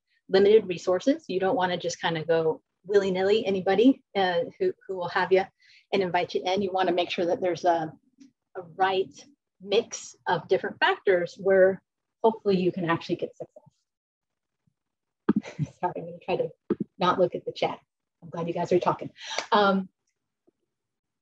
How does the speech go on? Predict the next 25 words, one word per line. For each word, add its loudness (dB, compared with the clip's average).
what 2
that 2
ended 4
up 2
looking 0
like -8
for -2
Central -4
Florida 4
is 4
that 2
we 2
were 2
talking 0
to -2
employment 0
sites -4
that -2
were -2
desk 0
jobs, -8
essentially, -8
or -4
shift 0
work. -8